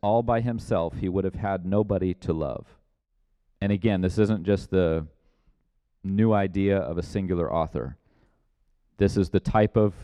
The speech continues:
thing that I have seen and listened to expounded upon by theologian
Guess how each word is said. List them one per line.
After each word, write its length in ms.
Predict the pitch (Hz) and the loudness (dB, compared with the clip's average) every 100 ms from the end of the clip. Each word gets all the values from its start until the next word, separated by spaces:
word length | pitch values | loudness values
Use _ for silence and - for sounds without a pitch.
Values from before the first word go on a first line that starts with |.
| - _ | -20 _
thing 580 | - - 104 85 78 80 - _ _ _ | -12 0 2 2 -4 -8 -12 _ _ _
that 120 | 87 | -2
I 80 | 90 | 0
have 220 | 95 90 | 0 -2
seen 480 | - - 104 101 98 - | -2 -4 -2 0 -4 -6
and 140 | 90 | -4
listened 440 | 90 98 - 87 82 | 0 0 0 -6 -6
to 200 | 87 80 | -4 -2
expounded 600 | - - - 95 98 82 | -4 -6 -4 -2 0 0
upon 500 | 78 85 71 73 78 _ _ _ _ _ _ _ _ | -2 -4 -4 -8 -10 _ _ _ _ _ _ _ _
by 120 | 82 | -6
theologian 720 | 78 95 92 98 95 98 92 | -2 2 4 4 2 -2 -4